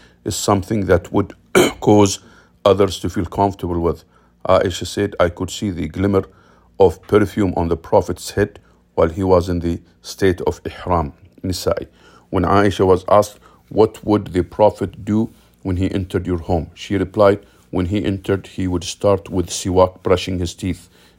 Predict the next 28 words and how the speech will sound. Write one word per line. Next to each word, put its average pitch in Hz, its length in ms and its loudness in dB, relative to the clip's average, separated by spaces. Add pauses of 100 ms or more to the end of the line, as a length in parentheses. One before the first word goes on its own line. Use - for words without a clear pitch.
Ibn 87 280 -2
Majah. 85 340 -2 (360)
The - 80 -4
Prophet - 540 0
would 95 240 -4
always 120 380 4
stay 95 260 -2 (100)
in 95 60 -6
a 85 60 -2
state 92 320 -6
of 90 180 -6
purity 120 480 -2 (300)
and 92 220 -4
cleanliness. 85 560 -2 (420)
Anas 98 260 2
bin 90 180 -2
Malik 95 300 0
replied, 92 360 -2
"I 92 120 2
never 104 400 2
smelled 92 440 -6 (120)
any 123 180 2
scent - 340 -6 (420)
more 92 260 4
pleasant 110 500 0
than 90 240 -2
the 80 100 -4
scent 95 360 -4